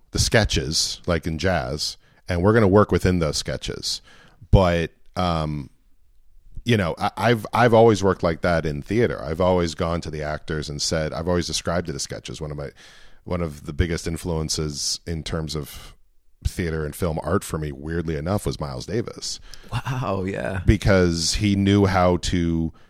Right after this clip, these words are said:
Speaker 1: get a lot of original, amazing work out of his collaborators while saying, "These are the sketches you can play within." And he, and he was really good at selecting talent, which I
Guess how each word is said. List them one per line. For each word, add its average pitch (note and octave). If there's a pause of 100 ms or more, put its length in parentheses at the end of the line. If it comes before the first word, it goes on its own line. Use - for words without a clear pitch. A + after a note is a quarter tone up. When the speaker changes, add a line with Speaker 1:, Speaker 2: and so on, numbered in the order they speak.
(400)
Speaker 1:
get F#2 (480)
a F#2
lot E2+
of E2
original, D#2
amazing E2
work E2+
out D2+
of D2
his D2
collaborators D2+ (720)
while E2+
saying, E2+
"These E2+
are F2
the D#2
sketches -
you E2
can D2
play G#2
within." -
And G#2
he, A2+
and G#2
he G#2+
was G2
really G#2
good F2
at E2 (320)
selecting D#2+
talent, A#2+
which D2+
I D#2